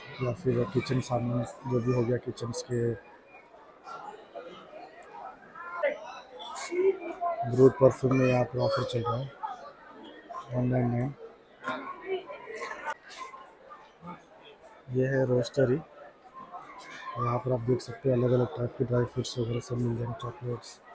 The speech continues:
ड्राई फ्रूट्स। और भी यहाँ पर रॉ ब्राज़ील नट्स, ये सब चीज़ें मिल जाएंगी यहाँ पर। पूरे स्वीट्स वगैरह यहाँ पर,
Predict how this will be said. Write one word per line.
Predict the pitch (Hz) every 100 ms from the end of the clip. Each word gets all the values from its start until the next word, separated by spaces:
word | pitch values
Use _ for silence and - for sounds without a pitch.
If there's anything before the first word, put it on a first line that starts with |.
| - - - - -
ड्राई | 113 123
फ्रूट्स। | 120 - 123 117 - - - - - - - 640 - - - - _ _ - - - - - - - - - - 123
और |
भी | 123 123
यहाँ | 120 123
पर | - 123 - - - - - - - - - - - - - - - - - 302 - - - - 719 740 - - - - - - 127
रॉ | 131 131
ब्राज़ील | 127 123 127 123
नट्स, | 123 123 - - - 127
ये |
सब | 120 127
चीज़ें | - 123 123
मिल | 120 113
जाएंगी | 117 110
यहाँ | 110
पर। | - - - - - - - - - - - - - - - - - - - -
पूरे | 127 127 131
स्वीट्स | - 135 127 135
वगैरह | 127 127
यहाँ | 120
पर, | 110 120